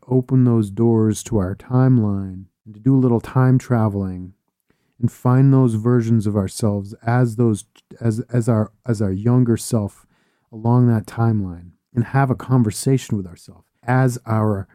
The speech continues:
childhood shadow, that mirror image of us at whatever age that is and sit down with that version of ourself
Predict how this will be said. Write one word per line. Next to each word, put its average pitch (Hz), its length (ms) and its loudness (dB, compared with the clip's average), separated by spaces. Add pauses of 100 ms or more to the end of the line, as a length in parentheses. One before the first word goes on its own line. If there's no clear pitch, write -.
(240)
childhood 123 760 0
shadow, 92 680 -4 (160)
that 117 280 -2
mirror 139 500 4
image 127 340 2
of 107 120 -2 (120)
us 110 340 -2 (420)
at 123 160 -4
whatever 117 400 0 (100)
age 120 440 2
that 104 240 -2
is 98 580 -6
and 110 180 -18
sit 110 340 -2
down 131 340 4
with 113 100 2
that 104 160 -4
version 110 360 0
of 101 100 -6
ourself 101 420 -16